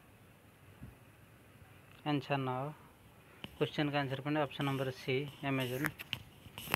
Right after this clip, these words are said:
यहाँ से हम ब्रेक जाएंगे, guess and win। क्वेश्चन का आंसर पढ़ने ऑप्शन नंबर टू,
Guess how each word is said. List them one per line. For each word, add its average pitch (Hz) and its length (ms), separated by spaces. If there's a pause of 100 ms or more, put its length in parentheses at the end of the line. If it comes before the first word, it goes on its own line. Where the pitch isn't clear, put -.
(160)
यहाँ 143 160
से 135 120
हम 139 160
ब्रेक 131 280
जाएंगे, 127 420 (1200)
guess 139 340
and 139 300
win। 131 280 (2000)
क्वेश्चन 151 340
का 147 80
आंसर 135 220
पढ़ने 143 200
ऑप्शन 143 240
नंबर 135 320
टू, 127 100